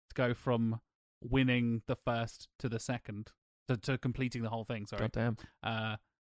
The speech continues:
Speaker 1: age at completion, seventy-six for Helen Hayes, for example.
Speaker 2: Mm-hmm.
Speaker 1: Uh, going through, of course, Audrey Hepburn, just mentioned Marvin Hamlish. I don't recognize that name personally.
Speaker 2: No.
Speaker 1: He's a composer,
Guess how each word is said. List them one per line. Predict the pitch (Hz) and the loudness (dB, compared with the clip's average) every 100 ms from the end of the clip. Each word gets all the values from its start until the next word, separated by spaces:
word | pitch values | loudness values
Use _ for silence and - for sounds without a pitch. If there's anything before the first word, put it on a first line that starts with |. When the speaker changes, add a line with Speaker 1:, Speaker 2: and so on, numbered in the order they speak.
| - | -2
Speaker 1:
age | 135 156 139 | 4 6 6
at | - | 2
completion, | 139 127 127 131 | 2 2 2 0
seventy-six | - - 127 123 - 123 - 123 - - - - | 2 4 4 4 -2 -4 -2 -4 -4 -10 -10 -10
for | 120 | -6
Helen | 120 120 117 | -4 -2 -2
Hayes, | 117 120 123 | -2 -2 -4
for | - | -6
example. | 120 117 117 127 | -6 -6 -6 -2
Speaker 2:
Mm-hmm. | 117 117 - | 0 0 0
Speaker 1:
Uh, | 120 117 - - | 0 0 -2 2
going | 143 127 | 4 4
through, | - 113 | 0 -4
of | |
course, | 120 110 | -2 -4
Audrey | 117 113 | -2 -2
Hepburn, | 120 117 135 127 | -2 0 0 0
just | 127 | 2
mentioned | 135 123 127 - _ _ - | 0 2 -2 -4 _ _ 0
Marvin | 123 143 156 151 - | 6 6 4 0 2
Hamlish. | 151 170 240 - - - _ - | 2 2 0 -4 -14 -16 _ -12
I | |
don't | - 123 | -6 -4
recognize | 113 - 120 123 | -4 -2 -2 -2
that | 120 | -4
name | 123 139 | -4 -2
personally. | 139 147 147 165 _ _ 117 | -4 -4 -6 -8 _ _ -8
Speaker 2:
No. | 107 | -4
Speaker 1:
He's | 113 | -2
a | 117 | 0
composer, | 123 117 120 143 | 2 2 0 -2